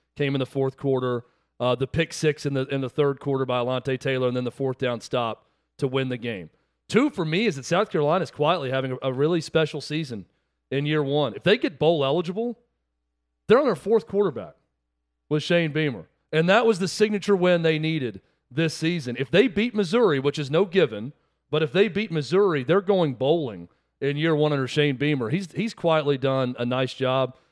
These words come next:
And three for me is on the flip side of that Tennessee-Kentucky game.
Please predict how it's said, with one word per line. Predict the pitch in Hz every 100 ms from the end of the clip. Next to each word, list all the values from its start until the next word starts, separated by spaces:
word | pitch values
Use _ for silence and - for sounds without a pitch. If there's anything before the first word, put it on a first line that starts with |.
| _
And | 160 156
three | 165 226 269
for | 165
me | 170
is | 196
on | 156
the | 135
flip | 175 139
side | 156 139
of |
that | 135
Tennessee-Kentucky | 151 135 139 120 143 139
game. | 151 175 180